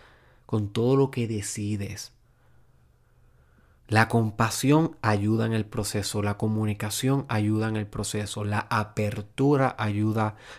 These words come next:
en el proceso. Recuerda que tienes videos complementarios en la descripción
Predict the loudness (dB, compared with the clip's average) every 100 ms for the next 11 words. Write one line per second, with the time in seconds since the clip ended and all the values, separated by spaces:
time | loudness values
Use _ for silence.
0 | -4 -2 -2 -4 -2 -4 -4 -4 -2 0
1 | 4 6 6 6 2 2 2 4 4 2
2 | 2 2 0 0 0 0 -2 0 2 4
3 | 4 2 0 0 2 2 -2 -6 -8 -6
4 | -2 0 0 -4